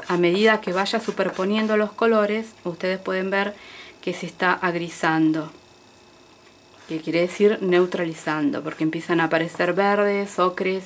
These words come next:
y marrones. Entonces pierde intensidad, y ni que hablar si hacemos la mezcla.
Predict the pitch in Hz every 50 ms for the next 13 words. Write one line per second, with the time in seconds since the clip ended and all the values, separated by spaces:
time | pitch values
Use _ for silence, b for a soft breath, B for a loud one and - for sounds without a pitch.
0 | - - 180 175 170 160 165 165 - 160 165 160 156 151 151 160 - - - B
1 | B B B B B B B B B - 180 180 175 190 196 202 - 214 208 208
2 | - - - 214 214 208 190 170 170 170 165 165 160 165 165 165 160 - - 160
3 | 160 156 151 151 151 - - - 175 170 170 170 180 190 185 - 202 196 202 208
4 | 208 202 202 208 214 - - - - - - - - - - - - - - -
5 | - - 147 156 - - 165 170 165 170 170 160 156 165 175 175 170 - - -
6 | 151 -